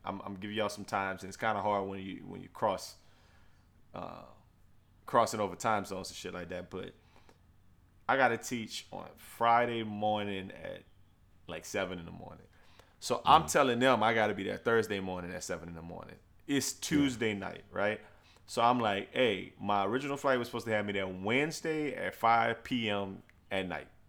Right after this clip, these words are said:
Speaker 2: Mm-hmm.
Speaker 1: I need to be there at the latest Thursday morning."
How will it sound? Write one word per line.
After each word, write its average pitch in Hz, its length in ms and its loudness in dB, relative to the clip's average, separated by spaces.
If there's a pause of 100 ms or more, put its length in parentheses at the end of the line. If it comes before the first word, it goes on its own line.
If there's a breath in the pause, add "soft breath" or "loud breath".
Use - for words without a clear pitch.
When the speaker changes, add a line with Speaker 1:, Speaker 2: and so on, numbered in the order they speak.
(720 soft breath)
Speaker 2:
Mm-hmm. 85 260 -6
Speaker 1:
I 107 140 6
need 123 140 2
to 117 100 0
be 113 140 -2
there 104 240 2
at 101 220 0
the 101 80 0
latest 104 680 0
Thursday 101 480 0
morning." 90 380 -10